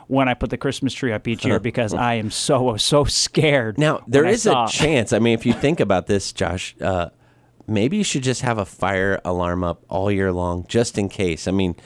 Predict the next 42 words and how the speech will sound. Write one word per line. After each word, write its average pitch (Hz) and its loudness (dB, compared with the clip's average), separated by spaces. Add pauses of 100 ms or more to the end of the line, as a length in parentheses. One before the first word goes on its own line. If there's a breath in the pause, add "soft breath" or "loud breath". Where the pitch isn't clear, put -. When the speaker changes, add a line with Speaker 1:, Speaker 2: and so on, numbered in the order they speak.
(260 loud breath)
Speaker 2:
there 127 4
are 185 2
other 120 2
flammable 107 -2
things 107 0
in 90 -2
your 85 -2
Speaker 1:
Yeah, 170 4
Speaker 2:
home. 139 -2
Speaker 1:
but 156 2
nothing 170 4
like 127 2
that 123 2
Christmas 170 0
tree, 123 0
man. 135 2
That - 4
Speaker 2:
Well, 185 4
Speaker 1:
Christmas 190 2
tree 135 2
Speaker 2:
then 170 4
you're 190 6
Speaker 1:
with - 2
Speaker 2:
kinda 127 2
gambling 110 4
that 95 2
the 104 2
only 123 4
fire 107 4
disaster 101 2
you'll 95 4
ever 90 2
have 107 0
is 85 -4
at 90 -2
Christmas, - -4
you 156 0
Speaker 1:
That 202 6
was 180 2
Speaker 2:
know? 190 4
Speaker 1:
also 190 4
what 135 2